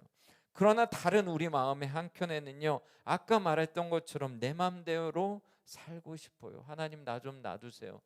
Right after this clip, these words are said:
내 맘대로 편히 좀 살고 싶어요"라는 마음이 솔직히 여러분 있지 않습니까?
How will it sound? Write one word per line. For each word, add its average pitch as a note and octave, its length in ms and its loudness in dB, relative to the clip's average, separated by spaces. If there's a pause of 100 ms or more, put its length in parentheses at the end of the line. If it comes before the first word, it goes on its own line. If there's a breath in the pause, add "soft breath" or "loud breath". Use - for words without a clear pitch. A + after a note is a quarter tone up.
(260 soft breath)
내 B2 180 -2
맘대로 D3 460 2
편히 G3 500 -10
좀 F3+ 260 -8 (220)
살고 - 480 -16
싶어요"라는 D3+ 640 -8
마음이 C3 280 -8
솔직히 D3+ 460 -14
여러분 A2+ 300 -6
있지 G#2 260 -16
않습니까? - 720 -18